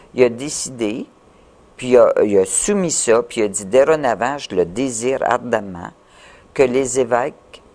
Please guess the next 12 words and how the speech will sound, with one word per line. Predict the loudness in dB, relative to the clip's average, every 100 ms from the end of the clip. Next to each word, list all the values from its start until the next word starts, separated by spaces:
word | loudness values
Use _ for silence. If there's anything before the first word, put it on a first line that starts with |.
| -12
viennent | -2 0 2
me | 2
rencontrer, | 2 -2 -6 -8 -8 -8 -12 -12 -14 _
les | -4 0 2
évêques | 2 0 -2
nationaux, | -2 -2 -2 -4 -4 -10 -16 _ -20 -20 -20 -6
viennent | 0 2 2
me | 0
rencontrer | 0 -2 -2 -6 -6 -6 -6 -6 0
à | 0
des | 0 -6
temps | -6 -4 -4